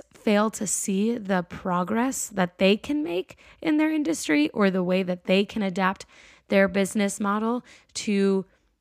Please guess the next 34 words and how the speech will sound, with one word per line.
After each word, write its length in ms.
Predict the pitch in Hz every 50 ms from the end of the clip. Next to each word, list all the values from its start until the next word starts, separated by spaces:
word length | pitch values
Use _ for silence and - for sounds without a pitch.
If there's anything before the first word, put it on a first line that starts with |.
| _ _
the 100 | 208 208
future 500 | - - - 208 190 180 - - 240 247
of 160 | 269 254 233
work, 280 | 240 269 294 320 330 - _ _ _ _ _
then 220 | - 240 220 220
they're 200 | 214 226 220 -
always 360 | - 214 208 214 220 220 214 -
going 340 | - 208 196 196 196 196
to 140 | 190 - 208
be 300 | 175 180 190 180 185 185
threatened 520 | 175 - - 214 208 - 202 190 190 180 -
by 240 | 185 185 175 180
this 220 | 175 175 185 180 -
blockbuster 880 | - - 190 175 175 - _ 185 180 170 - - 190 170 170 170 170 -
theory. 460 | _ - - 190 185 190 208 208 - - - - -
And 140 | - 220 208 196
there's 160 | 196 185 180
always 360 | - 220 208 214 226 240 226
going 280 | 214 214 208 208 208 196
to 80 | 214
be 340 | 180 196 190 185 185 180 175 - - - - - - _ _ _ -
a 400 | 208 190 190 180 180 180 180 - - _ _ _ _ _ _ _ _ _ _ _ _ _ _ _ _ _ -
company 600 | - 240 233 226 214 - 214 202 196 190 190 196
that 160 | 185 185 185
does 160 | 180 185 175 185
it 120 | 202 170
better, 380 | - 180 180 190 185 185 190 - _ _ -
that 100 | 190 208
offers 400 | 220 185 180 - 196 185 165 214 - _ _ _ _ _ _ _ _ _ _ _ _
better 420 | - 202 190 190 190 190 190 185 190
rewards, 560 | 175 180 185 175 185 190 185 180 180 175 -
that 100 | 190 214
offers 380 | 214 180 175 - - 175 165 175
better 600 | - _ _ - 190 185 180 185 185 185 185